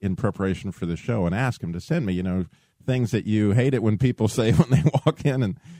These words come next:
and things that you love that people say when they walk in, things that you wish they brought with them, how to be prepared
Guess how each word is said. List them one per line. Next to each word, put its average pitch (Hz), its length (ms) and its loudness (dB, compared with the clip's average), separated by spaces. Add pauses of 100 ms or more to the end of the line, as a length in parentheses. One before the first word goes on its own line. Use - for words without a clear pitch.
(120)
and 104 200 0
things 131 280 0
that 107 200 -2
you 110 100 2
love 120 360 0
that 123 180 -2
people 113 280 0
say 113 200 -2
when 107 140 -2
they 104 100 -2
walk 104 280 -2
in, 104 160 -4
things 110 240 -6
that 104 100 -8
you 95 160 0
wish 110 200 -2
they 104 120 -2
brought 95 260 -2
with 95 140 0
them, 92 140 -2
how 101 160 -2
to 98 60 -2
be 92 120 -2
prepared 92 560 -4